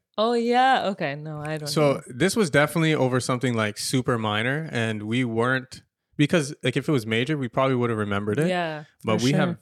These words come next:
Speaker 2: no idea what this was about. But all I know is, like, we just moved into the house. It was just, like, I just finished renovating it. Everything's painted white. Like, we're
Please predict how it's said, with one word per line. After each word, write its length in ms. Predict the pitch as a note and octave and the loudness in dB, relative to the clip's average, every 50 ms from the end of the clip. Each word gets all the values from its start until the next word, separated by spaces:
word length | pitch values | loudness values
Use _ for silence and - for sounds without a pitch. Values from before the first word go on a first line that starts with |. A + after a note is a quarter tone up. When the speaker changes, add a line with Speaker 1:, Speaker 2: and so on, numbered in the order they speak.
| _ - | _ -10
Speaker 2:
no 280 | - A#2+ C3 D3 E3 | -4 -2 0 2 2
idea 300 | E3+ D#3 C3 C#3 C3 B2+ | 2 0 0 2 0 0
what 140 | A#2 A#2 - | 0 -2 -4
this 160 | - A#2+ A2+ | -4 -6 -6
was 120 | A#2+ A2 A2 | -4 -4 -4
about. 380 | G#2 G2 G#2+ G#2 G2+ - - - | -4 -2 -2 -2 -2 -2 -4 -6
But 120 | A2 - - | -8 -6 -2
all 200 | - A#2+ B2+ D3 E3 | 0 0 2 2 2
I 100 | F3+ E3+ | 2 0
know 300 | D3 A#2+ A2+ A2 G#2 - | 0 -2 -2 -2 -2 -2
is, 360 | A2 G#2+ G2+ G2 - - - | -4 -4 -4 -6 -10 -14 -6
like, 240 | A#2+ A2 G#2 F#2 - | -4 -4 -4 -4 -4
we 140 | A#2 A2 G#2+ | -6 -6 -4
just 380 | G2 A2+ A#2+ C#3+ E3+ E3+ - | -2 0 2 2 2 2 -2
moved 180 | E3 D#3+ C#3+ C3+ | -4 -4 -2 -2
into 180 | C#3+ C3 B2+ B2+ | -2 -2 0 0
the 120 | A#2+ A2+ | 0 0
house. 380 | G#2+ A2 G#2+ A2 A2 A2 - - | 0 0 0 0 0 -2 -4 -8
It 40 | A2+ | -10
was 140 | G#2+ G#2 - | -10 -10 -8
just, 360 | - C3 B2+ C3+ - - - | -4 -4 -4 -4 -6 -6 -4
like, 160 | B2+ G#2+ G2+ - _ _ _ _ _ _ _ _ _ _ _ _ | -4 -4 -4 -8 _ _ _ _ _ _ _ _ _ _ _ _
I 100 | - A#2 | -6 -4
just 220 | G#2+ C3 D3+ - - | 0 0 -2 0 0
finished 280 | E3 D#3 D3 C3+ - | 0 0 0 0 2
renovating 560 | B2+ B2 B2 B2+ B2+ A#2+ B2 B2 A#2 A#2+ A#2 | 2 2 2 2 2 2 0 0 0 0 0
it. 140 | A#2+ A#2+ A2+ | 0 0 0
Everything's 540 | - A2 A2+ B2 C3+ C#3 C3+ D#3 D3+ C#3+ - | 0 0 0 2 0 0 -2 -2 -6 -6 -8
painted 380 | - - C3+ B2 B2+ B2+ A#2 G#2+ | -6 -4 -2 -2 -2 -2 -4 -2
white. 440 | G#2 G2+ G#2 A2 G#2+ A2 A2 A2 A2 | -2 0 2 2 2 2 0 -2 -4
Like, 220 | G#2 G2+ G2 - | -6 -8 -6 -6
we're 220 | A2+ G#2+ G2+ G2+ | -4 -4 -4 -2